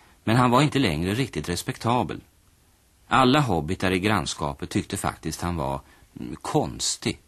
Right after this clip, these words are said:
Alla utom hans syskonbarn på den tokska sidan. Men de uppmuntrades inte i sin vänskap av de äldre. Sanningen att säga brydde han sig inte om det.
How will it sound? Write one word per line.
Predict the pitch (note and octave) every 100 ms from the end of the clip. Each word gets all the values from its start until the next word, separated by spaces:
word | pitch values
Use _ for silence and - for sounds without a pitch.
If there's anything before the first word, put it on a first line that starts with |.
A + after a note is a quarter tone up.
| _ _ _ _ _ _ _ _
Alla | - D#2 C#2+
utom | A#2 D2+ E2
hans | F2 E2
syskonbarn | - E2 - E2 D2+ E2 F2+
på | F2+
den | F#2+ F#2
tokska | - A2+ A#2+ - - G2
sidan. | - D#2+ A1+ A1+ G#1 - _ _ _ _ _ _ _
Men | D#2 D2+
de | E2+
uppmuntrades | A#2 - E2+ E2 D2+ F#2+ G#2+ G#2+
inte | D#2 D#2
i | D#2
sin | D#2+ D2+
vänskap | F2 C2+ - D2+ C#2
av | C#2+
de | C#2+ C2+
äldre. | D#2 F2+ D2 - _ _ _ _ _ _ _ _ _ _ _ _ - - - - -
Sanningen | - A#2 G#2 G#2
att | G#2+ G2
säga | G2 C2+ D2
brydde | D#2 E2+
han | E2+
sig | E2 F2+
inte | D2+
om | D2 D2+ D#2
det. | -